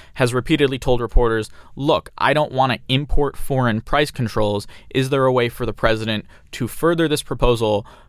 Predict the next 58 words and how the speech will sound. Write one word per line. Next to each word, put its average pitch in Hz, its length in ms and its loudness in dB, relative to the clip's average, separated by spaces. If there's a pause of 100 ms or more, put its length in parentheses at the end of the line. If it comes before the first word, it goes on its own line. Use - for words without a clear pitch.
(140)
but 127 100 0
also 120 340 0
abiding 110 360 0
by 107 140 0
the 101 80 -2
concept 104 440 -2
of 104 160 -4
not 107 280 0
relying 107 420 0
on, 98 300 -4
on 92 160 -8
foreign 107 260 -6
price 165 180 4
controls. 107 460 -2 (320)
Since 160 300 -4
that 143 260 2
is 139 200 -2
the 120 140 2
idea, 110 520 2
that - 120 -2
seems 123 220 -2
like 107 140 -2
a - 120 -8
tough 110 140 0
needle 110 300 0
to 92 80 -2
thread. 131 480 0 (260)
I 127 140 2
will 151 180 2
say 139 220 0
that 120 200 2
Senator 123 380 0
Rick 117 260 -2
Scott - 540 0
of 117 160 -2
Florida 131 680 0
introduced 123 480 -2
a 107 40 -4
bill 151 240 2
recently 113 600 -4 (260)
that 117 180 0
has 120 360 0
another 110 560 0
version 110 420 -4
of 113 160 0
an 117 80 -2
international 107 500 -4
price - 280 -2
index 95 280 -6
in 101 120 -6
it. 69 180 -6
It 107 180 -2
somewhat 120 500 2
mirrors 113 340 0
a 110 40 2
Bernie 110 260 0
Sanders 101 380 -4
proposal. 104 560 -2